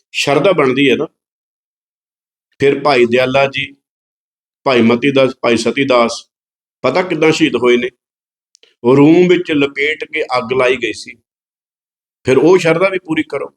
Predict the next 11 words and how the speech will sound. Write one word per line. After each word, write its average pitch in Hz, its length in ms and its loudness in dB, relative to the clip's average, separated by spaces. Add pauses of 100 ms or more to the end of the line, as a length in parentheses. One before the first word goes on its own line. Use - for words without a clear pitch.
(1600)
ਪਾਣੀ 160 380 4
ਦੇ 180 280 0 (840)
ਦੇਗੇ 156 400 0
ਵਿੱਚ 165 220 0
ਉਬਾਲਿਆ 139 580 2
ਗਿਆ 139 180 -4
ਸੀ, 143 180 -16 (1500)
ਫਿਰ 143 120 4
ਉਦਾਂ 151 360 2
ਵੀ 196 100 2
ਕਰੋ। 160 320 -4